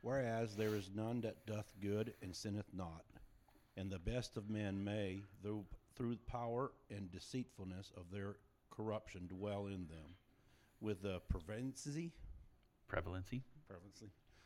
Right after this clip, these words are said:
Speaker 1: of temptation, fall into great sin and provocations.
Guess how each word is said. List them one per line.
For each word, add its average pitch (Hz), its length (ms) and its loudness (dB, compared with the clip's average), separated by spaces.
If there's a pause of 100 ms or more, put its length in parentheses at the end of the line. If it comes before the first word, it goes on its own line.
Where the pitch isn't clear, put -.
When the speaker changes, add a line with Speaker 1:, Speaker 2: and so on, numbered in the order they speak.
(120)
Speaker 1:
of - 120 -6
temptation, 107 720 -2 (320)
fall 117 300 4
into 104 200 -2
great 107 360 -2
sin 107 420 0
and 98 140 -4
provocations. 87 880 -4